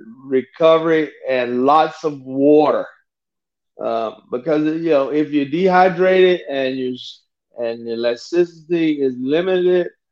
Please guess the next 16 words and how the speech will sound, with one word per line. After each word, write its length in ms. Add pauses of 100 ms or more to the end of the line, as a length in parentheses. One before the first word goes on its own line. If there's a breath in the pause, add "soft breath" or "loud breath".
(380)
and 140
you 120
can 120
be 100
as 220
powerful 420
as 160
you 80
wanna 240
be. 200
So 260
it's 220
a, 200 (440)
a 60 (120)
combination 760
of 120